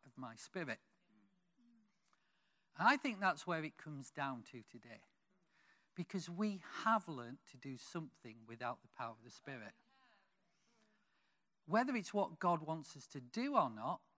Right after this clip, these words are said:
or the fullness of what he wants us to do, is a different question. So we have to have the power of the Spirit. Because if the disciples were told not to do it without the power of the Spirit, why do we think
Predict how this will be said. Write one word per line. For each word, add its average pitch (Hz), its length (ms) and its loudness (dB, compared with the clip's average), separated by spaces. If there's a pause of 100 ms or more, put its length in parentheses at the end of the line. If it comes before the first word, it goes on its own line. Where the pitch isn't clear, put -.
(300)
or 156 100 6
the 151 120 -2
fullness 269 520 2
of 135 140 -4
what 139 160 -2
he 139 80 -10
wants 131 300 -8
us 117 160 -14
to 131 60 -12
do, 123 200 -6
is 135 140 -10
a 180 40 -4
different 143 420 -10
question. 175 400 -10 (680)
So 208 180 6
we 220 180 6
have - 360 8
to 247 140 8
have 180 360 10
the 156 100 -4
power 151 280 2
of 120 100 -12
the 123 60 -12
Spirit. 113 340 -14 (2000)
Because 214 320 6
if 240 140 6
the 233 100 6
disciples 226 800 10 (680)
were 170 160 6
told 156 320 2
not 165 360 4
to 151 60 -6
do 135 140 -2
it 135 120 -6
without 127 280 -4
the 135 60 -14
power 127 200 0
of 113 120 -8
the 120 60 -18
Spirit, 120 300 -14 (220)
why 247 320 4
do 254 160 2
we 247 100 2
think 196 260 -2